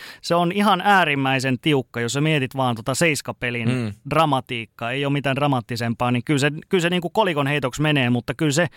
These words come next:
Speaker 1: Björklöven on, on kuitenkin sellainen joukkue, ja todennäköisesti finaalisarjassa niin he vois Timroota paremmin haastaa. Et kyllähän Timro on finaaleissa suosikki, ihan
Speaker 2: On,
Speaker 1: selvästi.
Speaker 2: on, on.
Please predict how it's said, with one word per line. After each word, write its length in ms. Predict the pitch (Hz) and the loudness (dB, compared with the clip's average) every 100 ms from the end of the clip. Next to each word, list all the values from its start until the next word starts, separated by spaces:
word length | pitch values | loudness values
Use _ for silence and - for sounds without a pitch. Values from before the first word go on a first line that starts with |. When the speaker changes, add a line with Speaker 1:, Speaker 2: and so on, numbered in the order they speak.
| - - - | -20 -10 0
Speaker 1:
Björklöven 600 | 196 202 180 175 165 170 | 2 2 0 0 2 2
on, 220 | 175 160 | 2 0
on 220 | 190 226 | 0 0
kuitenkin 500 | 190 202 156 147 139 | 2 0 0 -2 -2
sellainen 400 | 143 151 139 135 | -2 0 0 0
joukkue, 360 | 135 127 - 135 | 0 0 -2 -2
ja 60 | 127 | 0
todennäköisesti 420 | 151 143 131 - | 0 0 -2 -2
finaalisarjassa 680 | 147 131 123 127 120 113 131 | 0 0 0 -2 -2 -2 0
niin 140 | 123 120 | 0 0
he 100 | 131 | 0
vois 220 | 123 - | 0 0
Timroota 460 | 143 127 117 110 | 0 0 0 -4
paremmin 420 | 113 135 120 113 110 | -2 0 2 0 -2
haastaa. 480 | 123 104 - 120 | -2 -2 -4 -8
Et 60 | 110 | -8
kyllähän 240 | 113 123 | -4 -2
Timro 300 | 131 135 123 | 2 2 0
on 60 | 117 | 0
finaaleissa 400 | 131 117 110 - | -2 -2 -2 -4
suosikki, 460 | 120 104 101 - 104 - _ 120 | -4 -6 -10 -16 -20 -20 _ 0
ihan 120 | 117 | 2
Speaker 2:
On, 60 | |
Speaker 1:
selvästi. 340 | 120 117 107 104 | 4 2 0 -2
Speaker 2:
on, 180 | 98 95 | -2 -4
on. 200 | 90 | -6